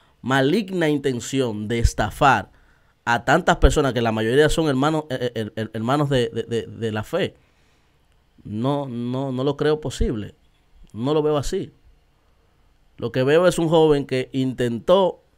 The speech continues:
tener un proyecto, le fue bien por un tiempo, entró en crisis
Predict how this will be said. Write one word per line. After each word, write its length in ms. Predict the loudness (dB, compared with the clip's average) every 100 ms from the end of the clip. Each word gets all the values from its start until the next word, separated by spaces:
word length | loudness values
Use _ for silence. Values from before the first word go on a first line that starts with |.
| _ _ _
tener 260 | -2 0 0
un 80 | 0
proyecto, 460 | 0 2 0 -2
le 100 | -4
fue 200 | 0 2
bien 220 | 2 2 2
por 140 | 0
un 140 | 0
tiempo, 480 | -2 -2 -2 -4 -4 -6 _ _ _ _ _ _ -6
entró 380 | -6 0 2
en 80 | 2
crisis 500 | 2 -2 -2 -4 -8